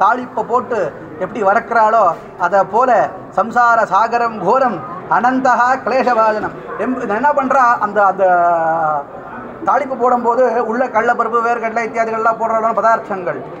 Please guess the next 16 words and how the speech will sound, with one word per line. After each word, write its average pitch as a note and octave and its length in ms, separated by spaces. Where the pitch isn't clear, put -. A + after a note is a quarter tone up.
சில B3+ 180
பேர் C4 180
என்ன C4+ 80
பண்ணுவான், A#3+ 540
எடுத்து G#3+ 200
எடுத்து A3+ 180
பார்ப்பான், G#3+ 400
இது G3 100
சிவப்பா G#3+ 380
இருக்கிறதா, F3+ 400
வெந்திருக்கா, F#3+ 540
என்ன F#3 160
சமாச்சாரம். D3 580
அப்போ D#3+ 340
நம்ம E3 300
ஆச்சாரியர் F#3+ 640